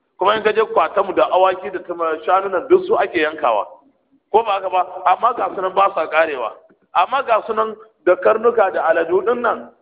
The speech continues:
ba su ake yankawa a, a, a kwata ba, ba su kai, ba, ba su da matsayin da za a bi nan nasu. To amma ga shi nan sai ka gansu babu yawa. Yanzu in za ka yawo kowane layi a unguwa, a garin nan ka shiga za ka awaki, za ka tumaki. Ina za ka kare da aladu?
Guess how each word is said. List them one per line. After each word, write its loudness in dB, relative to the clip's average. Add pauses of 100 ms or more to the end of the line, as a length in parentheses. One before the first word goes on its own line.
(160)
ba 4
su 0
ake 2
yankawa 2
a, 0
a, -6 (460)
a -2
kwata 0
ba, -10
ba -2
su -8
kai, -4 (440)
ba, 2 (480)
ba 4
su -10
da -8
matsayin -8
da -4
za 4
a -4
bi -14
nan -12
nasu. -14 (960)
To 0
amma 0
ga -4
shi -12
nan -10
sai -4
ka -8
gansu -4
babu -2
yawa. -10 (240)
Yanzu 0 (120)
in -8
za 2
ka -6
yawo 2
kowane 2
layi 4
a -2
unguwa, -8
a 0
garin -2
nan -10
ka -4
shiga -8
za 0
ka -6
awaki, 0
za 0
ka -12
tumaki. -18 (260)
Ina 0
za 2
ka -6
kare 0
da -4
aladu? -8